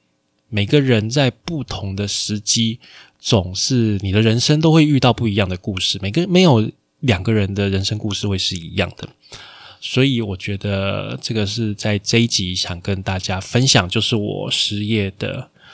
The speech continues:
发生的一个情况。那大家有空也可以去买这个洪学登这一本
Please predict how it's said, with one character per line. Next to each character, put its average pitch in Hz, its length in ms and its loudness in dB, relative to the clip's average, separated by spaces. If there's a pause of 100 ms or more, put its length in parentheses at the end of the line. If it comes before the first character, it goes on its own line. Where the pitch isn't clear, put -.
(260)
发 95 240 -4
生 95 180 -6
的 92 80 -6
一 95 60 -6
个 101 100 -2
情 101 300 0
况。 110 300 4
那 104 280 -2 (540)
大 127 100 0
家 127 60 4
有 110 160 4
空 147 220 0
也 113 100 0
可 107 200 -4
以 107 120 0
去 - 240 -2
买 98 280 -2
这 101 120 -4
个 104 140 0
洪 101 160 -4
学 104 140 -2
登 101 180 -2
这 110 140 0
一 107 40 0
本 104 160 -4